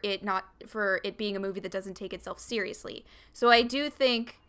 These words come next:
that you might be able to find some merch or even some fan-created merch that people have made of this film, 'cause some, like, it, it's, it's interesting how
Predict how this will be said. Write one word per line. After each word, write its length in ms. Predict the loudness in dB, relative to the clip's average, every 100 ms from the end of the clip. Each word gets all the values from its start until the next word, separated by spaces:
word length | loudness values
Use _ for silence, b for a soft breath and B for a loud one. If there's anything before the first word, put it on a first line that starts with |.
| _ _ _ _ _ 6
that 380 | 8 10 8 4
you 220 | 0 2
might 320 | 8 10 10
be 140 | 6 2
able 140 | 2
to 100 | 2
find 380 | 4 4 4 0
some 220 | -2 -2
merch 380 | 0 0 0 0
or 120 | 2
even 240 | 2 0 -2
some 200 | -2 -4
fan-created 800 | 0 2 2 0 -2 -2 -2 -4
merch 460 | -2 -4 -4 -12 b b -8
that 120 | -4
people 260 | -4 -2 -2
have 160 | -2
made 140 | -2 -2
of 100 | -4
this 180 | -10
film, 400 | -6 -6 -4 -10 -16 b b
'cause 340 | 0 0 0 -8 b b
some, 200 | 0 0 2
like, 280 | 6 6 6 4
it, 200 | 2 4
it's, 300 | 0 0 -4
it's 160 | -4 -2
interesting 600 | 0 0 0 0 -2 -4 -8
how 560 | 0 6 6 6 2 -2